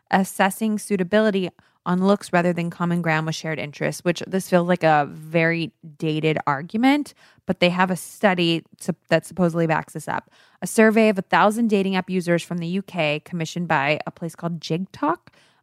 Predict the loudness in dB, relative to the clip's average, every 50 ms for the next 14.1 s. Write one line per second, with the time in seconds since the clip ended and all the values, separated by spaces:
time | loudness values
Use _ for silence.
0 | _ 2 2 2 2 2 0 -2 -6 -10 -6 -6 -2 2 4 4 4 6 4 2
1 | 2 2 0 0 0 0 -2 -2 -2 -4 -4 -2 -2 0 0 0 0 0 0 -2
2 | -4 -4 0 2 2 2 2 2 0 -2 0 2 2 2 2 0 0 -2 -2 0
3 | 0 -2 -2 -2 -2 -4 -4 -2 -4 -6 -2 2 2 4 4 6 6 6 6 6
4 | 4 4 2 0 -2 -2 0 0 0 0 -2 -6 -14 -20 -16 0 2 4 4 4
5 | 2 -2 -4 -4 -2 -2 -4 -4 -6 -10 -8 -6 -4 -2 -2 -4 -6 -8 -10 -12
6 | -14 -12 -10 -8 -8 -6 -6 -6 -6 -6 -6 -8 -8 -10 -12 -18 -20 _ _ _
7 | _ _ _ _ _ 0 2 4 4 4 2 0 -2 -4 -8 -12 -18 _ _ _
8 | -2 _ 2 2 2 2 -2 -2 0 2 2 2 2 2 0 0 2 2 2 0
9 | 0 -2 -2 -2 0 0 -2 -2 0 -2 -2 -4 -8 _ _ _ _ _ -6 0
10 | 2 2 2 2 0 0 0 2 2 0 0 0 -2 -6 -8 -8 -10 -8 _ -2
11 | -2 -2 -2 _ -10 -8 -6 -6 -6 -8 -8 -8 -8 -8 -6 -8 -8 -8 -8 -10
12 | -10 -16 _ _ _ _ _ _ _ _ _ _ _ -2 -2 0 -2 0 0 2
13 | 2 0 0 2 0 0 2 2 0 0 2 2 0 -2 -2 -4 -6 -4 -4 -4
14 | -4 -6